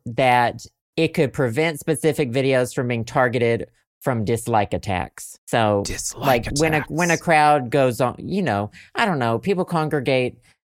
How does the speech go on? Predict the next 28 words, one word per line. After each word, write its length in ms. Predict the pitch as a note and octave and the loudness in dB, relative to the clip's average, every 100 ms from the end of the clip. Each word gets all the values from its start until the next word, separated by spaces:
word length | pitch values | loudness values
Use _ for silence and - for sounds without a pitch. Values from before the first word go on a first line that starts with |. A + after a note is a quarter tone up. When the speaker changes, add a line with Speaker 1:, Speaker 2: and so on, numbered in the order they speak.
| - | -10
Speaker 1:
somewhere 400 | - C3+ B2 A#2+ | -2 0 2 2
and 100 | A#2+ | 2
they're 140 | A#2 G#2+ | 0 0
like, 220 | F#2+ F#2 | -2 0
"Let's 180 | C#3+ - | -2 0
go 160 | C#3+ | 0
hate 180 | C#3+ C#3+ | 2 0
on 100 | C3 | 0
this 160 | A#2+ A2 | -2 -4
person 400 | A#2+ G#2+ A2+ G#2 | -4 -4 -4 -4
'cause 160 | A#2+ | -4
they're 100 | A2 G#2+ | -2 -2
gay." 340 | A2+ G#2 F#2+ _ - | 0 0 -4 _ -10
And 140 | B2+ | -6
so 100 | B2 | -2
they 80 | C#3 | 2
Speaker 2:
Right. 240 | C3 G2+ - - - - B2+ | 4 2 -4 -14 -20 -10 0
Speaker 1:
get 140 | D#3+ | 2
on 160 | D3 B2 | 2 2
you 160 | A#2 | 0
when 100 | A2 | 0
they 140 | G#2+ G#2+ | -2 -4
do 320 | G2+ G2+ A#2+ | -6 -4 0
a 60 | A2+ | 0
dislike, 500 | A2 - A2 G2+ G#2 | -2 -2 0 0 0
a 80 | |
hate, 220 | G2+ G#2 - - - - _ | -2 -2 -4 -16 -20 -20 _
a 140 | - | -2